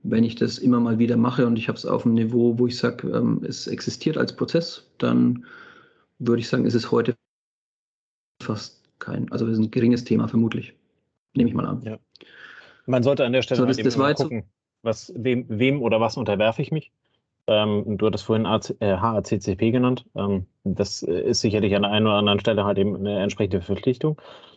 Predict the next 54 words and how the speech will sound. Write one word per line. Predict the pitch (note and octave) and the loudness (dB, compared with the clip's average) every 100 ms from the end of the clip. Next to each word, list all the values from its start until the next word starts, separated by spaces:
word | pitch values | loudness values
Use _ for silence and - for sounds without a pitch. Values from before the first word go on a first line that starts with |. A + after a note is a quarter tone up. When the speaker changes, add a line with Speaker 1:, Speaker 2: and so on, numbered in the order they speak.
| _ _ _ | _ _ _
Speaker 2:
Ähm, | G#2+ G#2+ G#2+ | 0 2 2
aber | G2+ A2 | 2 2
nichtsdestotrotz | G#2+ - A2 A#2 B2 A#2+ | 0 0 -2 0 0 -2
kann | - | 0
ich | G#2+ | 0
ja | G#2+ | 0
gucken, | - A2+ A2+ | -2 -2 0
was | G2+ - | 0 0
in | A#2+ | 0
dem | G#2+ | 0
Konzept | G2+ G#2+ A2+ - | 0 -2 -2 -2
halt | F#2+ | 0
eben | G2+ | 0
vorhanden | F#2+ G#2+ A2 G2+ A#2 | 2 0 0 -2 -2
ist | A#2+ - | -2 -4
und | G#2 G2+ F#2+ | -4 -4 -2
was, | G2 G2+ - - _ - | 0 0 -4 -18 _ -8
äh, | G2+ F#2 - | -6 -4 -2
eventuell | G#2 A2+ A2+ A2 G#2+ | 2 2 2 2 2
davon | G#2 G2+ A2+ G#2 | 2 0 -2 -2
auf, | E2 F#2+ - | -4 -6 -2
auf | F#2 F#2+ | -4 -2
meine | G#2+ A2 G#2+ | -2 0 0
Prozesse | A2 - G#2 A2+ | -2 -2 0 2
adaptierbar | G#2 - C3 A#2 G2 F#2+ _ - | 2 2 0 2 0 -2 _ -8
ist. | - A2+ - _ - - - - _ - | -4 -4 -6 _ -20 -20 -20 -20 _ -4
Ähm, | G2+ G2 G#2 A2+ | -2 0 -2 -6
so | F#2+ | -2
dass | G#2 F#2 | -2 0
ich | G2+ | -2
da | A2 G2+ | 0 2
halt | A2 | 2
eben | G2+ G#2 | 2 0
dann | G#2 | 0
überlegen | G#2 G2+ G#3 A2 | 2 2 2 0
kann, | - G#2 G#2 G2 | -2 -2 -2 0
äh, | G2+ | -2
ich | A2 C#3+ | -2 -2
unterwerfe | A#2+ G2+ A2 G#2+ A#2+ | -2 2 2 2 2
mich | A2 | 2
dem | A2 G#2 G#2 | 0 -2 -2
freiwillig | G#2+ A2+ B2 C3 C3+ G#2 | 0 2 2 0 -2 -4
und | G2+ | -4
versuche | G#2 G#2+ A2+ | 0 0 0
mich | G#2 F#2+ | 0 0
da | A2+ G2+ | 0 0
halt | G2+ G#2 G2+ | 0 0 -2
eben | G2 | -2
dann | G2 G#2 | -2 -2
auch, | G2 G2 | -4 -4
äh, | G2+ F#2+ | -4 -4
prüfen | - D3 C3 | -2 -2 -2
zu | - | 0
lassen, | G2+ G2 A#2 | 0 0 -4